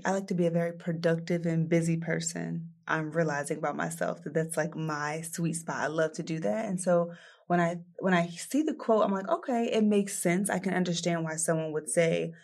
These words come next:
that the most productive thing you can do is relax, because I'm sure that if you're relaxing, you're refueling, you're refreshing, you're, you know, getting your energy back. But in actuality,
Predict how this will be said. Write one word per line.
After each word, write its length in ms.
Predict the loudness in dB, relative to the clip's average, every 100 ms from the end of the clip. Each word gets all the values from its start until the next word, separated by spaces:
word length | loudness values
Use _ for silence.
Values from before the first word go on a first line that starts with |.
| _ _ _ 2
that 200 | 2 4
the 80 | 4
most 240 | 4 2
productive 520 | 0 4 2 2 -2
thing 220 | 0 0
you 100 | 0
can 160 | 0 -2
do 160 | 0 0
is 140 | -2
relax, 460 | -2 2 2 0 -4
because 200 | -4 0
I'm 100 | 0
sure 180 | 2 2
that 100 | 2
if 140 | 0
you're 120 | 0 0
relaxing, 680 | 0 0 -2 -4 0 2
you're 160 | 2 0
refueling, 800 | -2 -2 2 4 4 2 0 2
you're 160 | 2
refreshing, 720 | 0 -2 0 0 2 0 2 2
you're, 240 | 4 2 -2 -18 -20 _
you 100 | 2
know, 120 | 2
getting 320 | 4 4 4
your 120 | 2 2
energy 360 | 4 2 0 -2
back. 380 | -2 -6 -10 -14 _ _ -6
But 480 | 2 4 4 2
in 160 | 0 0
actuality, 1120 | 2 0 0 -2 2 2 2 0 0 -2 -4